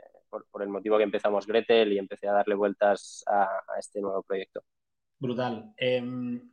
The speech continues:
Speaker 2: hablamos de, de Gretel y supongo que, claro, el naming es complicado, ¿no? Em, tú buscas Gretel en Google y salen unos americanos, ¿no? Eh, gretel punto A I, no confundir con gretel punto co,
Speaker 1: Sí.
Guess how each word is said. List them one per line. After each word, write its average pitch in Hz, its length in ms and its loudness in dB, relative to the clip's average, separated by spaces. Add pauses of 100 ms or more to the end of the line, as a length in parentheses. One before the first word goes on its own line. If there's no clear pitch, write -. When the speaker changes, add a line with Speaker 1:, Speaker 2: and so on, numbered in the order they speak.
(120)
Speaker 2:
hablamos 156 460 -2
de, 156 420 2
de 123 160 0
Gretel 170 800 0
y 113 580 -4
supongo 131 380 0
que, 123 360 -4
claro, 120 400 -6
el 110 300 -4
naming 156 340 4
es 131 180 2
complicado, - 600 -8
¿no? 170 200 -16 (140)
Em, 107 1160 -6
tú 135 80 -2
buscas 139 340 2
Gretel 143 320 6
en 127 140 4
Google 175 480 6 (480)
y 131 80 -2
salen 151 340 6
unos 143 160 2
americanos, 156 640 4
¿no? 196 320 -4 (320)
Eh, 117 180 -4
gretel 131 320 2
punto 135 380 2
A 123 120 8
I, 170 320 2
no 156 140 10
confundir 147 460 4
con 123 180 2
gretel 139 320 0
punto - 440 -4
co, 151 260 6
Speaker 1:
Sí. - 80 -6